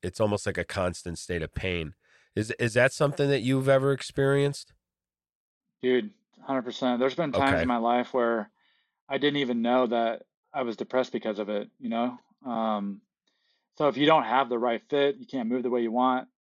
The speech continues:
Speaker 2: it'll cause severe damage to your mental health.
Speaker 1: Yeah.
Speaker 2: Um, it's, it's more than just physical. I mean, it goes deep.
Speaker 1: Yeah. Yeah, I know what you're saying. It, it's, it's almost that you get conditioned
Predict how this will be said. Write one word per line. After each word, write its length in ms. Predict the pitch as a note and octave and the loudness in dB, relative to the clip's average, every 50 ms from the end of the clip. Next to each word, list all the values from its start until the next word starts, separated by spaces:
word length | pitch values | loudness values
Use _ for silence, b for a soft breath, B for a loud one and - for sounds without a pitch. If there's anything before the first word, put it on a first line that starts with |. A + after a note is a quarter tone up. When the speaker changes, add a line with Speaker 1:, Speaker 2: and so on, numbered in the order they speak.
| _ _ _ | _ _ _
Speaker 2:
it'll 360 | C#3+ C#3+ D3+ C3+ B2+ A#2 - _ | -6 -4 -4 -4 -4 -8 -12 _
cause 320 | - - B2+ B2+ B2 A2 A2 - _ _ _ _ _ | -6 -2 -2 -2 -2 -4 -8 -14 _ _ _ _ _
severe 640 | C#3 A#2+ G#2 G#2+ A2 A#2 A#2+ B2+ C3+ C3 B2+ A#2+ | -12 -12 -12 -12 -8 -2 2 4 4 4 4 2
damage 440 | A2 G2+ A#2 A2+ A#2 A#2+ B2 - - | 0 -2 -2 -2 0 -2 -2 -4 -4
to 60 | - | -4
your 340 | A#2+ A#2 A2+ G#2+ A2 - - _ _ _ _ _ | -2 0 0 -2 -2 -4 -8 _ _ _ _ _
mental 280 | - B2 A#2+ - B2+ G2+ | -6 -4 -4 -2 -4 -2
health. 380 | F#2+ A2 A#2 B2 C#3 - - _ _ _ _ _ _ _ _ _ | 0 2 2 2 0 -2 -10 _ _ _ _ _ _ _ _ _
Speaker 1:
Yeah. 280 | - E2 E2 E2 D#2 D2+ - _ _ - | -6 -4 -2 -2 -4 -4 -10 _ _ -8
Speaker 2:
Um, 460 | B2 A#2 A2+ A2 A2 G#2+ G#2+ A#2 - - | -6 -4 -2 -2 -2 -4 -4 -6 -8 -12
it's, 160 | A#2+ - - - - - - - | -18 -18 -16 -16 -16 -16 -12 -10
it's 320 | - C3 A2 - - - - | -10 -10 -10 -12 -18 -20 -14
more 220 | - C#3+ D3 D3 D3 | -6 -2 0 2 2
than 120 | C#3 A#2+ | 2 0
just 180 | A2 G#2 - - | -2 -4 -4 -4
physical. 360 | A#2+ A#2 A#2 A#2+ - G#2 G#2 G#2 | -4 -2 -2 -4 -4 -2 -2 0
I 20 | |
mean, 160 | G#2 A2+ A2+ | 0 0 0
it 60 | A#2 | 0
goes 200 | G#2+ A#2 G#2+ F#2+ | 0 0 -2 -2
deep. 300 | - - A2 A2 G#2+ G#2 - _ _ _ _ _ _ _ _ _ _ _ _ _ _ | -2 0 0 0 0 -2 -6 _ _ _ _ _ _ _ _ _ _ _ _ _ _
Speaker 1:
Yeah. 320 | E2+ E2+ E2+ E2 D#2 D#2 - _ b b b b b b b b b b b b | -4 -2 0 0 -2 -4 -8 _ b b b b b b b b b b b b
Yeah, 300 | - G#2 G#2 G#2 G2+ G#2 - | 0 2 4 4 2 2 2
I 100 | A2 B2 | 0 2
know 120 | B2+ B2+ | 4 4
what 120 | B2+ B2 A2 | 4 4 2
you're 120 | A2+ A2 | 0 -2
saying. 540 | - - - A#2 A2+ A2+ G#2 F#2+ F2+ F2+ F2+ - | -2 0 2 4 4 4 4 2 -2 -6 -6 -4
It, 260 | G#2+ G#2+ - - - - | -4 -4 -4 -6 -6 -2
it's, 560 | A2 G#2+ - - - - - - - - - _ _ _ _ | -2 -2 -2 -4 -12 -14 -14 -16 -18 -20 -20 _ _ _ _
it's 200 | G#2+ G#2+ - - | -6 -6 0 0
almost 380 | A#2 A#2 A2+ A2+ A2 - - - | 0 2 2 2 0 -2 0 2
that 380 | A2 G#2+ G#2+ G#2+ G#2 G#2 - - _ _ _ _ _ _ _ _ _ _ _ _ _ _ _ | 4 4 4 4 4 2 0 -4 _ _ _ _ _ _ _ _ _ _ _ _ _ _ _
you 280 | - G#2 A2 A2+ A2 G2+ | -6 -2 -2 0 0 0
get 240 | G2 A#2 A2 - - | 0 -2 -2 -2 -2
conditioned 840 | - A#2 G#2 G2 A2+ B2 A#2 - - A2 G#2 G#2 G2+ G2 F#2 - | -4 -4 -2 2 0 2 2 2 2 2 2 2 0 -4 -6 -10